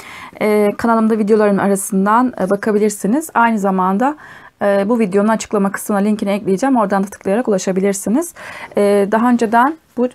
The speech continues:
e, başka bir çanta için kulpu hazırlamıştım. E, bunun için hazırlamıştık. Bu çanta için yapmıştım bu kulpları.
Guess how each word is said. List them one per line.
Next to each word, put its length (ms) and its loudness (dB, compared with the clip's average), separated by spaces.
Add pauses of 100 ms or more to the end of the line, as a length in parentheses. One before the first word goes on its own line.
e, 100 -2
başka 340 0
bir 80 2
çanta 420 0
için 440 -2 (360)
kulpu 320 -2
hazırlamıştım. 880 0 (600)
E, 260 0
bunun 160 4
için 240 -2
hazırlamıştık. 720 0
Bu 40 -4
çanta 400 0
için 280 -4
yapmıştım 540 -2
bu 100 -4
kulpları. 580 0